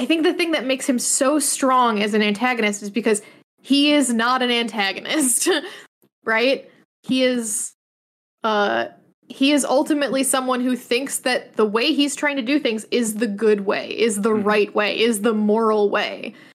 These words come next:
Speaker 1: And the way that, that you're, you know, Yuma, who is someone who has lived under, you know, the Lord's rules forever, right? And she's somebody who's suffered under their rules. And therefore she's like,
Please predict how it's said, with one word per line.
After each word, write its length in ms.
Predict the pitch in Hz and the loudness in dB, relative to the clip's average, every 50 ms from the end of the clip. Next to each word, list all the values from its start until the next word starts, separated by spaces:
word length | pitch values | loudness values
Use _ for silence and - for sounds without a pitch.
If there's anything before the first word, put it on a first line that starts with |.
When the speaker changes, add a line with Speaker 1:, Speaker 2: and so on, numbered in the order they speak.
| _ _ _ - | _ _ _ -6
Speaker 1:
And 320 | 233 240 233 226 214 - - - _ - | -4 -2 -2 -2 -4 -6 -10 -18 _ -2
the 100 | - 247 | -2 0
way 240 | 233 226 247 247 262 | 2 2 2 2 2
that, 340 | 226 247 247 240 233 - 214 | 2 2 0 0 -2 -2 -2
that 340 | 226 220 208 208 - - 214 | 0 0 0 0 -4 -10 -8
you're, 220 | 208 208 202 208 _ _ - | -6 -6 -6 -6 _ _ -10
you 80 | 226 208 | -6 -6
know, 180 | - - 214 214 | -6 -6 -8 -6
Yuma, 420 | 208 208 277 320 302 240 214 214 | -2 2 2 2 2 2 0 2
who 160 | 240 240 233 220 | 2 2 4 4
is 400 | 214 208 220 208 196 - - - _ _ _ _ | 4 4 4 2 0 -6 -8 -10 _ _ _ _
someone 360 | - - 277 269 269 269 262 254 | -4 -2 -2 0 0 0 0 0
who 260 | 254 262 262 262 247 | 0 2 2 2 2
has 280 | 247 247 233 226 208 | 2 2 0 0 0
lived 300 | 226 240 262 262 240 226 | 2 2 2 2 2 0
under, 420 | 240 247 247 240 233 233 233 226 220 | 0 0 0 2 2 2 4 2 2
you 140 | - 233 220 | 2 2 0
know, 220 | 208 202 202 202 | 2 2 0 0
the 240 | 208 - 226 214 208 | -2 0 0 2 2
Lord's 420 | 208 202 208 220 220 214 214 - 214 | 2 2 2 4 2 2 0 -2 -4
rules 760 | 208 233 233 220 208 202 202 202 208 208 202 - - - - _ | -2 0 4 4 6 6 6 6 4 2 0 -8 -12 -14 -16 _
forever, 760 | - - 233 - - 233 240 202 208 196 - - - 220 214 - | -4 -2 -2 -2 0 -2 -2 -2 -2 -2 -2 0 -2 -2 -4 -4
right? 280 | 233 220 208 220 214 - | -2 -2 0 0 0 0
And 140 | 202 220 208 | -2 -2 -2
she's 160 | 247 226 - | -4 -4 -2
somebody 260 | 247 240 240 233 226 | -2 -2 0 0 -2
who's 160 | 233 226 214 - | -2 -4 -4 -6
suffered 460 | - - 320 320 - - 262 214 202 | -4 -2 -2 -2 -2 0 0 0 0
under 200 | 196 196 196 196 | 0 0 0 0
their 140 | 196 202 202 | 0 0 0
rules. 540 | 202 202 202 196 202 - - 208 220 - - - - _ - | 0 0 0 0 0 0 -2 -2 -4 -6 -10 -12 -18 _ -4
And 140 | 233 220 220 | -2 0 2
therefore 300 | 233 220 214 - 226 214 | 2 0 2 0 0 0
she's 320 | 214 - - 254 220 202 | 0 -2 -2 -2 0 0
like, 280 | 220 208 202 196 196 | 0 0 0 -2 -4